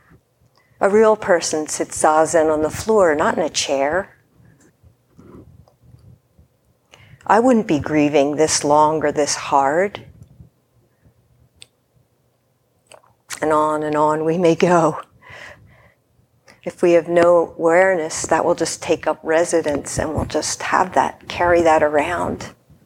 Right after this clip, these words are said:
But sometime, but when we sit down, we start to recognize this voice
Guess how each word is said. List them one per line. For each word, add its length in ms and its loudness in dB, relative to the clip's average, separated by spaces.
But 180 -6
sometime, 580 -2
but 180 2
when 220 2
we 100 0
sit 320 -2
down, 520 0
we 80 -4
start 400 -2
to 440 -4
recognize 640 0
this 280 -4
voice 720 -4